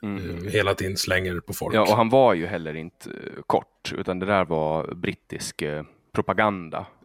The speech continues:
Speaker 1: eh, från den tiden. Alltså anledningen att folk tror att han var kort var att hans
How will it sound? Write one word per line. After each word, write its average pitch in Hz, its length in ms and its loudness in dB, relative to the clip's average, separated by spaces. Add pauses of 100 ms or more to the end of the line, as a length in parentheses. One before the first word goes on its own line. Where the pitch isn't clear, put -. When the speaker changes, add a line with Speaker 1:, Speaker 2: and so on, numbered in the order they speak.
(120)
Speaker 1:
eh, 95 100 -12
från 95 180 -10
den 87 200 -6
tiden. 82 320 -4
Alltså 87 260 -2
anledningen 98 720 2
att - 80 -8
folk 98 240 2
tror 104 320 4
att 80 100 -2
han 87 120 -6
var 85 80 0
kort - 500 -4
var 90 280 2
att - 80 -6
hans - 420 -8